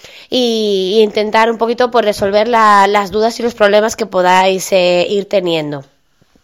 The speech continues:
Y nada más, eh, no tengo nada más que, que comentaros hoy. Simplemente, pues eso, invitaros a, a, a leer la entrada y a ver la presentación. Ya os digo que lo, la podéis encontrar en el blog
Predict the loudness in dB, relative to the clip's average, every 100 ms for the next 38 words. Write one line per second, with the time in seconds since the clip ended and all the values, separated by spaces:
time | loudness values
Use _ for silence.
0 | _ _ _ _ -20 -20 -20 -20 -8 -6
1 | -4 -4 -4 -4 -4 -4 -4 -4 -4 -2
2 | -4 -2 -2 0 -2 0 -2 0 0 0
3 | -2 0 0 0 -2 -2 -2 0 0 0
4 | -2 -4 -4 -8 _ -20 -20 -18 -4 -2
5 | 0 0 -2 -4 -4 -4 -4 -4 0 -2
6 | -2 -4 0 0 0 0 4 6 6 4
7 | 4 2 0 -6 -20 -12 -2 2 4 4
8 | 4 4 2 2 2 2 0 2 2 2
9 | 0 0 0 0 0 0 0 0 -2 -6
10 | -6 -6 -2 -2 -2 -4 -4 0 2 2
11 | 2 0 -2 -2 0 0 0 -2 -4 -2
12 | -2 -2 -2 -2 -2 -4 -4 -4 0 2
13 | 0 -2 -4 -6 -4 -4 -4